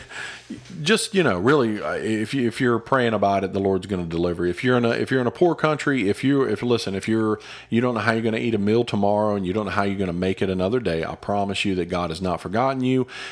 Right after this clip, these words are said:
and, uh, His word is faithful and true. Um, it, it doesn't matter where we're at in our lives. There are people who, one of the things, uh, real quick, we're gonna hit real quick before we, we end the podcast, is the false gospel of prosperity is telling people that, um, God wants your best life at this very moment, right now, right?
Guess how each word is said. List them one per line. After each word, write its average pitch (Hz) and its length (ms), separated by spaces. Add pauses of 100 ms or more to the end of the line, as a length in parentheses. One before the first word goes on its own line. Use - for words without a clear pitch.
(160)
and, 92 380
uh, 90 240
His 95 260
word 101 300
is 90 100
faithful 92 420
and 85 120
true. 131 400 (320)
Um, 85 380
it, 87 200
it 110 160
doesn't 123 300
matter 104 480
where 104 240
we're 95 120
at 101 180
in 95 100
our 85 100
lives. 98 240
There 101 120
are 95 40
people 131 280
who, 110 340 (160)
one 185 220
of 220 80
the 131 80
things, 135 260
uh, 110 300
real 139 320
quick, - 300
we're 110 80
gonna 98 120
hit 90 200
real 92 140
quick 92 220
before 92 160
we, 87 260
we 90 200
end 90 100
the 82 60
podcast, 85 580 (440)
is 98 360
the 95 300
false 107 280
gospel 98 420
of 92 120
prosperity 110 600
is - 80
telling 107 320
people 101 340
that, 87 420
um, 87 280
God 95 200
wants 92 180
your 92 80
best 92 240
life 87 220
at 80 100
this 87 140
very 87 260
moment, 90 340
right 87 200
now, 85 260
right? 92 260